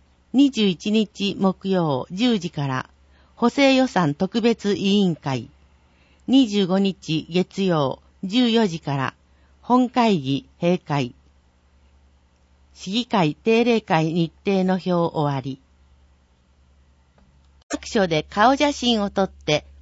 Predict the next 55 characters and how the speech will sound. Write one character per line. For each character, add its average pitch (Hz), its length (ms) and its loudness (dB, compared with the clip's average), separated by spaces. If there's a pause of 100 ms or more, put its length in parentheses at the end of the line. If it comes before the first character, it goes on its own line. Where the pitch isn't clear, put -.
マ 226 160 2
イ 285 80 2
ナ 277 160 2
ン 269 100 2
バ 262 200 2
ー - 20 -16
カ 254 200 0
ー 226 40 0
ド 180 120 -2
が 156 120 0
申 208 300 -2
請 208 240 0
で 175 140 -2
き - 160 -8
ま 156 140 -2
す。 - 220 -20 (680)
手 214 120 2
数 247 340 -2
料 139 360 2
無 156 160 2
料。 165 380 -4 (1700)
市 - 180 -4
役 311 260 2
所 226 180 0
に 175 200 0
設 202 320 -2
置 247 140 -4
し - 100 -10
て 233 180 2
い 214 140 0
る 196 140 -2
タ 233 180 -2
ブ 220 100 -4
レ 269 100 2
ッ 269 80 -6
ト 254 100 -6
端 233 460 2
末 151 100 -10
で 156 180 -2 (320)
マ 214 140 4
イ 277 120 4
ナ 285 160 4
ン 269 120 6
バ 277 200 6
ー - 40 -6
カ 277 220 4
ー 240 60 4
ド 196 120 2
の 180 140 2
申 240 300 0
請 247 260 2
に 220 140 0
必 208 300 -8
要 196 280 4
な 170 220 0